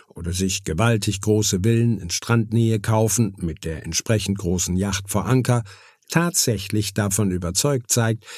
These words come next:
dass der Klimawandel keine andere Ursache ist als das vom Menschen erzeugte C O zwei,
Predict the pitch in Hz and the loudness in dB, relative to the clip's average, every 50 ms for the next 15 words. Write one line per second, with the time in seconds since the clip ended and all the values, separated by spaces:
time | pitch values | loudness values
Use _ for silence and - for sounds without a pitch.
0 | - - - _ _ - 135 127 120 - 135 127 120 - 170 175 175 165 143 120 | -18 -20 -20 _ _ 2 2 2 2 2 0 -2 0 2 2 2 2 2 0 0
1 | 113 104 110 110 113 110 110 - - 131 135 135 135 - 110 113 110 104 101 95 | 0 2 2 2 0 -2 -2 -2 0 0 0 0 0 0 2 2 2 2 2 0
2 | 110 107 - 123 120 110 101 98 98 95 92 - 95 76 85 113 107 - - - | -2 0 2 2 2 2 2 0 0 -2 -2 -2 -4 -2 0 0 0 0 -2 -4
3 | - - 104 101 - - - 104 95 98 95 - - - - 107 107 104 101 98 | -4 -4 -2 -2 -2 -2 0 0 0 0 -2 -4 -4 -4 -2 0 2 2 2 2
4 | 98 90 90 - - 95 95 98 101 98 - 107 104 101 98 101 101 98 95 - | 0 -2 -2 -2 -2 -2 -2 -2 -4 -2 -2 0 0 0 0 -2 -4 -4 -2 -2
5 | - 104 101 98 95 95 95 - - 127 120 113 107 98 | 0 0 0 0 0 -2 -2 0 0 0 0 0 0 -2